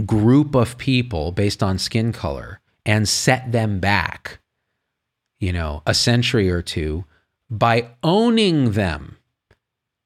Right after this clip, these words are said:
It is the original sin of this country's founding that we are still paying for. And you cannot deny that. So let's put that there, and then let's look at what J D is saying.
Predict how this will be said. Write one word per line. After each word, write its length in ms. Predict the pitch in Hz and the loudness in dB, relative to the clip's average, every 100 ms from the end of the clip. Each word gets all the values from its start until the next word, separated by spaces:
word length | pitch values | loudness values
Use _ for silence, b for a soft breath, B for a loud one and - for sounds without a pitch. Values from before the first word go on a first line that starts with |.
| _ _ _ - | _ _ _ 0
It 140 | 151 | 4
is 200 | 160 123 | 4 2
the 180 | 123 151 | -2 -2
original 760 | 160 147 135 170 175 190 185 156 | 0 0 0 0 0 0 0 0
sin 840 | - - - 190 196 147 101 85 - _ _ - | -2 -4 0 2 2 2 0 -2 -10 _ _ -2
of 160 | 123 | 0
this 180 | 120 117 | 2 0
country's 520 | - 127 123 131 120 | 0 -2 -2 0 -2
founding 920 | - - 120 123 151 151 104 76 64 - b b b | -2 -8 -4 -2 0 0 0 -2 -8 -18 b b b
that 160 | 123 123 | 0 2
we 140 | 135 | 2
are 80 | 131 | 2
still 520 | - - - 175 180 | -2 -2 0 2 2
paying 460 | - - 135 135 127 | 0 -4 -4 -4 -6
for. 540 | 123 85 62 - - _ _ b b b b b b - | -6 -8 -8 -14 -20 _ _ b b b b b b 0
And 160 | 139 | 2
you 120 | 151 | 2
cannot 640 | 147 - 175 185 202 196 127 | 0 -6 0 2 4 2 2
deny 400 | 120 104 107 101 | 0 2 0 0
that. 240 | 78 71 | -2 -6
So 160 | - 123 | -2 0
let's 260 | 123 196 | 2 0
put 380 | - - 214 214 | -2 0 0 2
that 260 | 135 117 101 | 0 -2 -4
there, 220 | 87 85 | -6 -6
and 200 | - 113 | -4 -2
then 180 | 120 120 | 2 2
let's 260 | 123 123 | 2 0
look 200 | 120 120 | 0 0
at 100 | 120 | 0
what 160 | 107 101 | -2 -4
J 200 | - 90 | -2 -2
D 220 | 92 101 | 0 -2
is 100 | 87 | -2
saying. 380 | - 67 67 | -6 -10 -14